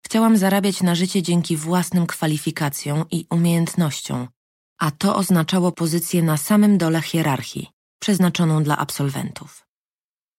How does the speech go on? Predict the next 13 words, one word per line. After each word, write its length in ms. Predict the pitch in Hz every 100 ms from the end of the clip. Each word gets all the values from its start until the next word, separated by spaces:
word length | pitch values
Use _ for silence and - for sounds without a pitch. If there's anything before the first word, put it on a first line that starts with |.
| _ _
Począwszy 480 | 185 185 254 294 262
od 120 | 190
jutrzejszego 600 | 175 - 165 156 202 202
ranka 380 | 190 151 151 170
miałam 300 | 175 175 175
być 200 | 165 -
asystentką 680 | 165 170 156 190 180 - 175
Marka 360 | 175 170 -
Garritiego 720 | 156 160 160 - 151 135 127 123
w 80 |
Watersfield 760 | 135 143 143 143 139 - 147 139
and 140 | 135
Lehman, 440 | 135 131 123 113